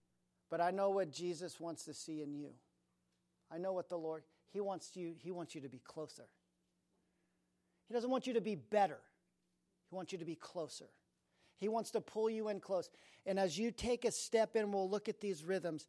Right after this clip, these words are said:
Y-, in a sense, you're saying, "Lord, I believe that your way is higher. I believe that your way is not just higher, it's actually better.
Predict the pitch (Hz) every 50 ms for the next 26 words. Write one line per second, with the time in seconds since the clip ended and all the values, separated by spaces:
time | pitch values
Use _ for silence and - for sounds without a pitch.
0 | _ - - - _ _ - 208 240 - 226 196 196 202 185 - - 214 214 202
1 | - - 185 196 196 180 - - 202 185 175 170 160 - _ _ _ _ - -
2 | 160 175 180 180 180 180 180 175 - _ _ _ _ - - 185 190 185 165 185
3 | 180 180 180 165 156 170 170 190 165 165 170 165 160 160 151 151 151 147 139 139
4 | 143 - _ - 160 151 143 139 131 123 - - - - _ _ _ _ _ _
5 | _ _ _ _ - - - 131 123 113 87 - _ _ _ _ _ _ _ _
6 | _ _ _ _ _ _ _ _ _ _ _ _ _ _ _ _ _ _ _ -
7 | 156 165 160 170 170 175 175 175 139 160 175 190 160 165 175 170 175 165 160 156
8 | 160 202 226 208 233 226 - - 165 170 170 175 180 175 170 - - 165 151 -
9 | - 175 165 160 151 139 _ _ _ _ _ _ - 139 113 - 165 147 127 135
10 | 131